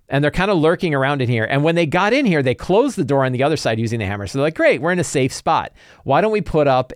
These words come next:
a, why don't we put up a Lehman's Tiny Hut and take a long rest?" And I wanted to make it clear, and I will do so both with an example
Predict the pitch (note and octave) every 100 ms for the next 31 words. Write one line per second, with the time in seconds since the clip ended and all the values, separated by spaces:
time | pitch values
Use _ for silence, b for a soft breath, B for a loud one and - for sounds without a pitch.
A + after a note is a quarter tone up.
0 | - A2 A2 G#2+ A2 A2+ C#3+ F#3 E3+ E3+
1 | D3 C3+ C#3 C3+ A#2 A2 G#2 F2 F2+ A1
2 | A2 G#2 B2+ A2+ F#2+ F#2+ E2 - - -
3 | _ - D3+ D3 D3+ C3+ B B B B
4 | F3+ F#3+ A#3 F4 F4 A3 D3 D3 D3+ D3
5 | - G2 C#2 D#2+ C#3 D#3 F3 F3 F3 A#3
6 | - F#3 C#3 D3 D3 C#3+ - - B2+ B2+
7 | A2+ G2 A#2+ A#2+ A#2 C3 G#3